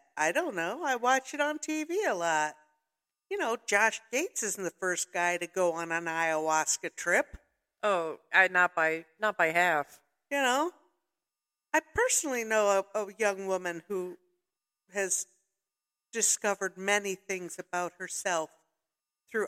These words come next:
Speaker 1: ayahuasca.
Speaker 2: Okay, I'm gonna need names after, after the show.
Speaker 1: <laughs>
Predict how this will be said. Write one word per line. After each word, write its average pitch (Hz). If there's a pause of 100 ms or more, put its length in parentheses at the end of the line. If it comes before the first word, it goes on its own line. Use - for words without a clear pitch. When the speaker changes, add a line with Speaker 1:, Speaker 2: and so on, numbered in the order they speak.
Speaker 1:
ayahuasca. 160 (1120)
Speaker 2:
Okay, 208
I'm 185
gonna 202
need 175
names 143 (680)
after, 165 (200)
after 156 (240)
the 165
show. -
Speaker 1:
<laughs> -